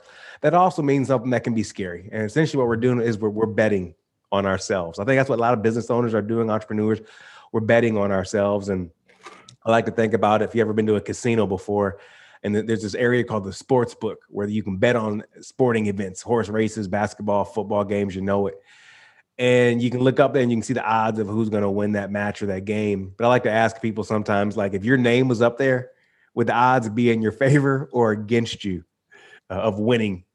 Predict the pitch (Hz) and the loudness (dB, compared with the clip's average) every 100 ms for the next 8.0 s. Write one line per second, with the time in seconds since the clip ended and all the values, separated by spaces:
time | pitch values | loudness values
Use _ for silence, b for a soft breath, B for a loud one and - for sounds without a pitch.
0 | _ - 101 101 104 104 107 104 101 104 | _ -10 -4 -2 -2 -2 -2 -2 -4 -2
1 | 101 98 98 92 110 104 107 113 95 117 | -4 -2 -6 -4 -6 -4 -6 -6 -4 -2
2 | 113 95 - b b _ 110 117 110 98 | -2 -4 -8 b b _ 0 2 2 -2
3 | 98 110 110 92 95 101 95 98 - 113 | -2 2 2 0 -6 -6 -6 -8 -2 -2
4 | 120 110 107 104 107 113 - 110 101 110 | 0 0 0 2 2 0 0 -2 -2 -4
5 | 101 B B _ 123 131 131 127 127 120 | -8 B B _ 0 2 2 4 4 4
6 | 117 110 120 117 117 110 101 92 113 110 | 2 2 2 2 2 2 -2 -2 -2 -2
7 | 110 107 101 95 113 117 - 98 92 | -2 -2 -2 0 0 -2 -4 -4 -4